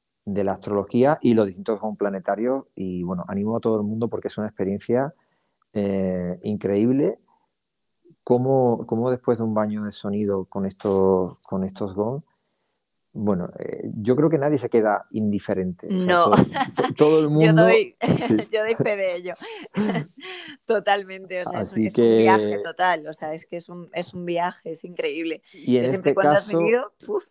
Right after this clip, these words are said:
Speaker 1: Sí, y, y
Speaker 2: te lo
Speaker 1: encima
Speaker 2: digo siempre, me quedo como que no puedo ni hablar porque realmente siento que, que se, se ha movido tanto todo por dentro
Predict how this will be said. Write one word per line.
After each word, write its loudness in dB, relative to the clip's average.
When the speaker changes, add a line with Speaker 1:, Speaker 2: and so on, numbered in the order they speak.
Speaker 1:
Sí, 4
y, -2
y -4
Speaker 2:
te 4
lo 2
Speaker 1:
encima -2
Speaker 2:
digo 2
siempre, -10
me -16
quedo -10
como -10
que -14
no -14
puedo -12
ni -16
hablar -8
porque -10
realmente -10
siento -6
que, -12
que -16
se, -14
se -4
ha 0
movido 2
tanto 0
todo 4
por 0
dentro -8